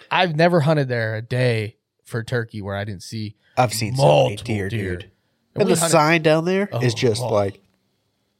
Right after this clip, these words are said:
Speaker 2: ridiculous. Where we turkey hunt, there's deer everywhere.
Speaker 1: It's un-, it's unreal.
Speaker 2: It
Speaker 1: And
Speaker 2: really is.
Speaker 1: I, I even got to hunt there last year for deer, just, like, a spot and stalk on a windy day like today.
Speaker 2: Yeah.
Speaker 1: It was so much fun. We saw so many deer. I could have shot a doe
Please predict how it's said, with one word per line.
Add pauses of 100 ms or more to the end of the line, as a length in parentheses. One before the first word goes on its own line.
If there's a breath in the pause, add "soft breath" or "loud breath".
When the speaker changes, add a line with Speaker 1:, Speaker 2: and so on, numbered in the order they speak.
(200)
Speaker 2:
ridiculous.
Where
we
turkey
hunt,
there's
deer
everywhere.
Speaker 1:
It's
un-,
it's
unreal. (240)
Speaker 2:
It
Speaker 1:
And
Speaker 2:
really
is.
Speaker 1:
I,
I
even
got
to
hunt
there
last
year
for
deer, (480)
just,
like,
a
spot
and
stalk
on
a
windy
day
like
today.
Speaker 2:
Yeah.
Speaker 1:
It
was
so
much
fun.
We
saw
so
many
deer.
I
could
have
shot
a
doe